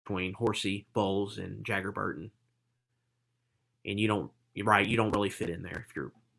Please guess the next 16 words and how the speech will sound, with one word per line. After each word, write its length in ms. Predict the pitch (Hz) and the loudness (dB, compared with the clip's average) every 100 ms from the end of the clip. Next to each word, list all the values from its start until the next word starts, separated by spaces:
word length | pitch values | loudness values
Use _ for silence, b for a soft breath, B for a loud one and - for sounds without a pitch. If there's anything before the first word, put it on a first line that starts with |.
| - | -10
if 140 | 113 | -8
you're 100 | 92 | -6
John 180 | 85 85 | -6 -6
Young. 200 | 80 76 | -8 -8
So 200 | - 90 | -8 -6
I, 140 | 69 101 | -6 0
that 180 | 117 120 | 2 4
one 180 | 117 101 | 2 0
made 220 | 98 95 | -2 -4
sense 480 | - 98 - - - | -8 -8 -8 -12 -10
to 100 | - | -8
me 280 | 101 92 - - | -8 -8 -12 -6
because 340 | 113 127 104 | 0 2 2
of 60 | 95 | 0
that, 240 | 85 - _ | -6 -10 _
mainly. 280 | 113 101 - | -8 -8 -8